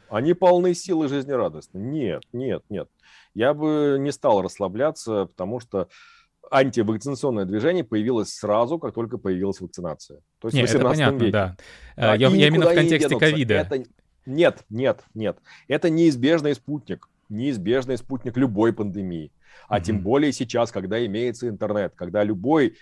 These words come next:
Speaker 1: человек может объявить себя специалистом и на любой площадке начать немедленно вещать на миллиардную аудиторию.
Speaker 2: Мгм. То есть, э, рано радоваться, всё равно все
Speaker 1: Да.
Speaker 2: прививаемся.
Speaker 1: Нет, нет, нет.
Speaker 2: А, хорошо.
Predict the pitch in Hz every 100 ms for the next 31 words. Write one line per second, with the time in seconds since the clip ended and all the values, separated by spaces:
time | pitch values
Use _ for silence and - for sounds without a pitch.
0 | _ - 92 113 131 - 107 107 95 92
1 | 101 120 131 - 104 98 - - 87 120
2 | 202 - 92 76 _ _ - 147 151 104
3 | 82 104 139 123 98 98 - 196 - 101
4 | 95 147 120 98 131 117 95 87 95 -
5 | 147 - 110 131 113 101 98 101 95 87
6 | 90 82 69 - _ _ _ _ _ _
7 | _ _ _ - 110 113 87 - - -
8 | - 117 117 - 127 123 120 135 135 175
9 | 196 170 - 135 123 - - 120 120 107
10 | - 110 101 98 123 113 - _ - 113
11 | 123 170 165 135 123 101 - _ _ _
12 | - - - 117 117 117 117 - - 143
13 | 196 175 131